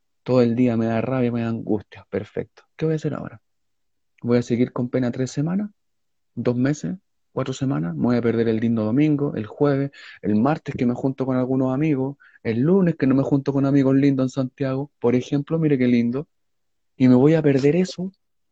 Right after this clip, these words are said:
por algo que me va a pasar en tres semanas después o que me pasó hace quince años atrás? Usted decida, estancarse o avanzar. Avance con amor, avance con afecto, avance con cariño, no avance en base al dolor.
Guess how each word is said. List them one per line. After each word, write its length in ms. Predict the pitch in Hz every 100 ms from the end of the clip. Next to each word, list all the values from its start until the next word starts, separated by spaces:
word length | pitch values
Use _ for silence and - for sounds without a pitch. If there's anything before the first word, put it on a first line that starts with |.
| _ _
por 180 | 131 139
algo 180 | 147 143
que 80 |
me 80 | 139
va 60 | 139
a 40 |
pasar 260 | 143 143 151
en 80 | 143
tres 200 | 147 156
semanas 360 | - 165 175 170
después 400 | 165 - 185 185
o 100 | -
que 80 | 123
me 120 | 120
pasó 180 | 117 127
hace 160 | 135 135
quince 340 | 151 151 -
años 240 | 160 160 160
atrás? 280 | 160 175 - _ _ _ _ _ _ _ _ _ _ -
Usted 340 | 120 - 170
decida, 540 | 180 170 196 185 110 - _ _ _ _ _ _ _ _ _
estancarse 680 | - - 123 117 156 175 -
o 80 | 180
avanzar. 460 | 147 113 - - - _ _ _ _ _ -
Avance 400 | 117 123 143 151
con 140 | 147
amor, 260 | 127 156 170 _ _ _
avance 340 | - 120 131 135
con 120 | 127
afecto, 520 | 117 - 139 - 117 120
avance 340 | 117 127 127
con 140 | 123
cariño, 380 | 123 120 135 120
no 100 | 110
avance 340 | 117 131 143 165
en 120 | 156
base 220 | 151 151
al 80 | 147
dolor. 320 | 131 117 -